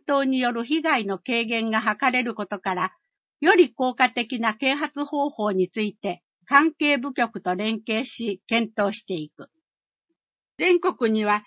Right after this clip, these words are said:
職員が家庭を直接訪問して啓発を行っている例もある。津市においても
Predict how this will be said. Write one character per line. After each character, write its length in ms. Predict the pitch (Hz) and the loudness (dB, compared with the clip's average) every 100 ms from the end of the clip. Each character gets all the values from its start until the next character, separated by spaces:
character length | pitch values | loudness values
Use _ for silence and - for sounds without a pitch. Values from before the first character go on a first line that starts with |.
| _ | _
職 380 | - 277 269 349 | -6 -6 -2 0
員 240 | 330 262 | 0 2
が 140 | 208 202 | 0 -2
家 200 | 233 220 | -4 -4
庭 240 | 277 277 269 | -2 0 0
を 20 | |
直 200 | 254 254 - | -2 -8 -8
接 360 | - 302 - | -8 -8 -6
訪 280 | 294 285 277 | -4 2 2
問 240 | 262 262 285 | 2 -2 -4
し 180 | - | -6
て 220 | - 240 _ | -4 -6 _
啓 180 | - 294 | -2 -2
発 340 | 330 311 269 285 | 0 -4 -2 -2
を 160 | 277 | -2
行 140 | - 302 | 0 0
っ 220 | 294 302 - | 2 0 -2
て 100 | 220 | -2
い 120 | 196 | -2
る 160 | 175 185 | -2 0
例 220 | 226 214 | 0 0
も 160 | 185 160 | -2 -6
あ 120 | 165 | -10
る。 160 | 143 - _ _ _ _ _ _ _ _ _ _ _ _ - | -12 -18 _ _ _ _ _ _ _ _ _ _ _ _ -2
津 120 | 381 | 2
市 200 | 381 311 | 6 4
に 120 | 240 | 4
お 120 | 220 | 0
い 100 | 220 | -2
て 100 | 233 | -4
も 260 | 208 214 | -4 -4